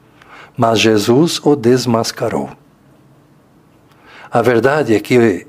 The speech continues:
os espíritos maus são fracos diante do poder de Jesus.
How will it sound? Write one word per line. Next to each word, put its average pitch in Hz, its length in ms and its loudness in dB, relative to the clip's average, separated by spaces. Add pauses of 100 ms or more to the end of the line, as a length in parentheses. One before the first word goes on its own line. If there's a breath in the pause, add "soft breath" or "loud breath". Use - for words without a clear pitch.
(120)
os 113 160 -4
espíritos 117 580 -2
maus 113 300 0
são 127 240 -2
fracos - 800 -4 (640 soft breath)
diante 113 460 2
do 107 120 0
poder 113 380 2
de 101 140 2
Jesus. - 680 -4